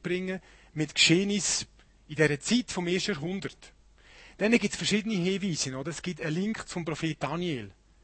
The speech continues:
wo ja schon von Tier die Rede ist. Ich weiss nicht, ob die Stelle vertraut ist, Daniel zwei und Daniel sieben, vier Tiere stehen für vier Weltreiche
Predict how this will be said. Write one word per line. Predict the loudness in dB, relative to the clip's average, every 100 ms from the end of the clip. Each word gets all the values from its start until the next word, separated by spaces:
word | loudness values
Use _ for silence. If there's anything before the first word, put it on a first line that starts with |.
| _ _ -12 0
wo |
ja | 2
schon | 4 4
von | 2 0
Tier | 4 6 4
die | 2 0
Rede | 0 -2 -6
ist. | -6
Ich | -8 -10
weiss | -10 -10
nicht, |
ob | -10
die | -10
Stelle | -6 -6 -6
vertraut | -12 -6 -4
ist, | -4
Daniel | -4 -4
zwei | -2 2 2
und | 0
Daniel | -4 -4
sieben, | -2 -2 -2
vier | -2 -2 -2
Tiere | -4 -4
stehen | -2 -2 -4
für | -8
vier | -2 0
Weltreiche | 0 -2 -4 -6 -6